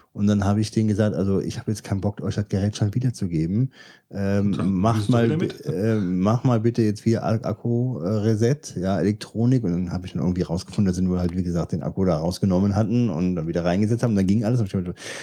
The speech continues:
Speaker 1: was ist denn jetzt dran? Was könnte dran sein? Naja, äh, es könnte dran sein, ein Speicher kaputt.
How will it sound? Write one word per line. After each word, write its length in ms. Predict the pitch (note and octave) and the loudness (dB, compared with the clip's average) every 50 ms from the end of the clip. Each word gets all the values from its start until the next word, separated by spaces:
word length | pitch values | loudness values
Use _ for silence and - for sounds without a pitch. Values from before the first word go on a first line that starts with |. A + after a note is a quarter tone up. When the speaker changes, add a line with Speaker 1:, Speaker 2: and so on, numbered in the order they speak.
| - - | -8 -8
Speaker 1:
was 140 | - - | -4 -4
ist 100 | B2 A#2+ | -2 0
denn 100 | - A2 | 0 0
jetzt 200 | G2 F#2 - - - | 0 0 -2 -4 -4
dran? 200 | F2+ F2+ A2 B2 | -2 0 2 2
Was 160 | A#2+ G2 - | 2 0 0
könnte 200 | - A2 G#2 - | -2 -2 -2 -2
dran 160 | - G2+ A#2 B2+ | -2 -2 -2 0
sein? 120 | C#3 A#2+ | 0 0
Naja, 320 | A2 F#2+ F#2+ G2 A2 A#2+ - - - - - _ | 2 2 2 2 2 0 -2 -4 -12 -14 -14 _
äh, 320 | - F#2 F#2 F#2+ G2 G2+ G2 | -10 -8 -4 -2 0 0 0
es 160 | - G2 - | 0 -2 -4
könnte 240 | - B2 B2 A#2+ A#2 | -4 -4 -2 0 -2
dran 320 | G#2 - - - G#2+ A#2 A#2+ | -4 -2 -2 -2 0 2 2
sein, 140 | A#2 A2 | 2 0
ein 40 | G#2 | -2
Speicher 400 | - - G#2+ A2 C#3 D3+ - F3 | -2 -2 0 2 2 2 0 -2
kaputt. 540 | E3 - F3+ - - F#3+ F#3+ G3+ G3+ - - | -2 -2 -4 -2 0 0 2 2 0 -2 -10